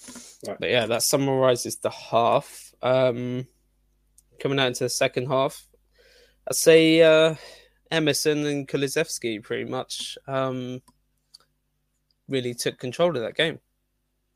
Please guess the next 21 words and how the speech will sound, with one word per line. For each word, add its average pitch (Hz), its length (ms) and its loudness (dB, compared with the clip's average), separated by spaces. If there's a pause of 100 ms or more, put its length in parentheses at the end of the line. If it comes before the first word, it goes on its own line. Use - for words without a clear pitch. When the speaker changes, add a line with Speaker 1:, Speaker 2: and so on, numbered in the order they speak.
(280)
Speaker 1:
Yeah, 135 420 6
they, 131 260 -2 (120)
they 151 140 -4
really 180 260 -6
did. 131 400 -4
Like, 117 320 -8
I 120 40 -12
really, 156 460 -6
I 117 80 -12
really 143 320 -6
liked 123 460 -8 (340)
how 110 200 -10
both 117 200 0
of - 100 -20
those 107 200 -6
guys 98 380 -10
were 98 340 -4 (420)
constantly 110 760 -2
working, 107 560 0
constantly 117 460 0
pressing, 104 560 -6